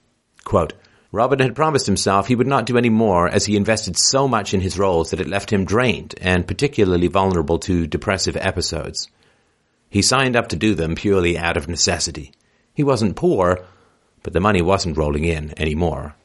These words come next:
and life is expensive when you have to pay off two ex-wives and have a family to support." Now, just last month, Williams said he was returning to rehab to, quote, "fine-tune his sobriety."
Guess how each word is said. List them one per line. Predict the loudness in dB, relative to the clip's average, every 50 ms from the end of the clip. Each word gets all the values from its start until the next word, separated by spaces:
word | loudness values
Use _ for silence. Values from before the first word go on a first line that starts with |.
| _
and | -10 -4 -2
life | 0 0 0 -2 -2
is | -4 -4
expensive | -4 -2 0 0 0 0 -2 -4 -4
when | -4 -2 -2
you | -2
have | -2 -4 -4
to | -6 -6
pay | -4 -2 -2 0
off | -2 -2 -4 -6
two | -4 0 0 2 2 0 0
ex-wives | -2 -6 -6 -4 0 0 2 2 2 0 -2 -4 -2
and | 0 2 2 2 0 -2 -8 -14 _ _ _ _ _ _
have | _ -8 -8 -6
a | -6
family | -2 0 0 2 2 0 -2
to | -4 -4 -6
support." | -6 -4 -4 -4 -6 -6 -8 -12 -20 _ _ _ _ _ _ _ _ _ _ _ _ _ _ _ _ _ _ _ _ -4
Now, | -2 0 0
just | 2 2 0 0
last | 0 0 0 2 0 2
month, | 2 2 2 2 0 -2 0 0
Williams | 2 2 2 2 0 0 0
said | 2 2 2 2 2 0 -4 -8 -10 _
he | -2 0 2
was | 2 2 2 2
returning | 0 0 2 2 2 2 2 2
to | 0 0 0
rehab | 2 2 2 2 2 2 0 0 -2
to, | 0 0 0 0
quote, | 0 2 2 2 2 2 0 -4 -12 -14
"fine-tune | -8 -4 -2 0 2 2 0 0 0 2 2 4 2 2 0 -2 -4 -6 -10 -18 _ _ _ _
his | -4 -2 0
sobriety." | 0 0 2 2 2 2 2 0 -2 -4 -8 -14 -18